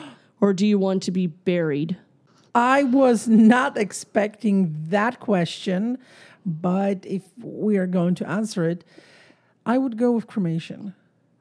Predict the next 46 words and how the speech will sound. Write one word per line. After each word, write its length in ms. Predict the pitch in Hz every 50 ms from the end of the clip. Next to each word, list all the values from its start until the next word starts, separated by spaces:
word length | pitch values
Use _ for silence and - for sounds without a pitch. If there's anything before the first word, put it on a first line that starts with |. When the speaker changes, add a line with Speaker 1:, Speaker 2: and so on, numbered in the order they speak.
| _ -
Speaker 2:
I 120 | - 180 180
think 340 | - - 226 190 190 185
it's, 260 | 185 175 - - - -
um, 460 | 185 175 170 165 160 165 170 160 151 _ _ _ _ _ _ _ _ _ _ _ _ _ _ _ _ _ _ _ _ _ _ _ _ -
I 80 | - 202
just 260 | 202 277 254 - -
want 160 | 240 220 220 -
to 120 | - 214 185
be 240 | 185 190 180 175
in 120 | 175 170 165
that 180 | 156 151 147 156 _
box 500 | - 151 147 156 143 143 143 143 - -
and 140 | 147 147 143
just 260 | 139 151 139 - _
put 220 | - - 170 156 -
on 180 | - 143 147 143
the, 180 | 143 143 143 -
in 140 | 147 147 143
the 80 | 143
mausoleum 840 | 147 147 143 143 147 151 143 135 147 151 147 143 143 143 143 160 160 - _ _ _ _ -
on 140 | - 135 131
the 60 | 147
cemetery. 580 | - - - 139 143 160 - - 147 160 - 175 175 - - - - -
Speaker 1:
You 80 | 240 294
Speaker 2:
Yeah. 20 | 311
Speaker 1:
know, 200 | 339 320 320 302
and, 180 | 277 247 214
and 220 | - - 220 247 247
I 140 | 247 285 330
was 180 | 320 262 214
always 300 | 226 190 185 185 175 165
raised 480 | 185 185 185 190 185 180 180 - - -
that, 220 | 175 170 - - _
you 140 | - 190 180
know, 80 | 165 165
be 220 | 170 170 180 170
buried, 580 | 160 170 180 175 208 226 208 190 175 160 151 -
but 200 | 185 175 165 - 196
I'll 120 | 190 208 311
Speaker 2:
Yep. 40 | 330
Speaker 1:
be 100 | 311 254
honest, 400 | 226 247 285 294 226 208 - -
I'm 160 | 196 220 262
kinda 240 | - - 254 233 226
with 260 | 233 254 294 - -
you. 200 | 277 226 180 160